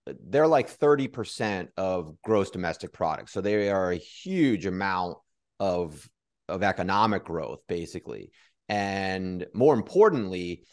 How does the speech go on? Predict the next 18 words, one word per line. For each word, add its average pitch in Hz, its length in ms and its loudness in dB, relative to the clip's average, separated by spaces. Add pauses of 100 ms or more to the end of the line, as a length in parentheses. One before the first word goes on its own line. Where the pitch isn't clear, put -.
(460)
the 107 80 2
housing 196 400 6
sector 107 460 -2
is - 160 -6
seventy-five 123 640 2
percent 95 320 -6
of 78 100 -4
household 87 560 0
debt. - 240 -10
So 101 720 4
it's 113 240 -6
really, 143 320 4
like, 95 240 2
the 90 80 -8
backbone 92 880 0
of 90 140 -2
everything 104 800 0
that 87 400 -2